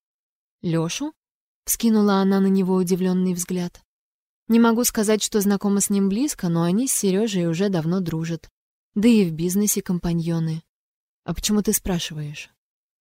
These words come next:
Владимир задумался, стоит ли волновать ее и рассказывать все на чистоту. «Стоит», тут же решил, потому что речь шла об ее сыне,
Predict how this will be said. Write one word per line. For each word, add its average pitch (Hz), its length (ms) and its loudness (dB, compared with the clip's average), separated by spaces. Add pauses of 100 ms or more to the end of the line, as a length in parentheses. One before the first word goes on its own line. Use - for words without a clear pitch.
(400)
Владимир 214 460 2
задумался, 202 680 0
стоит 233 400 -4
ли 208 80 0
волновать 185 640 0
ее 196 180 2
и 185 140 -2
рассказывать 180 640 -4
все - 220 -4
на 180 120 -2
чистоту. 175 720 -8 (720)
«Стоит», 170 580 0 (300)
тут 196 180 0
же 185 120 2
решил, 196 360 0
потому 180 280 -2
что - 180 -4
речь 190 220 0
шла 208 360 -2 (200)
об 190 180 2
ее 202 180 2
сыне, 196 480 -2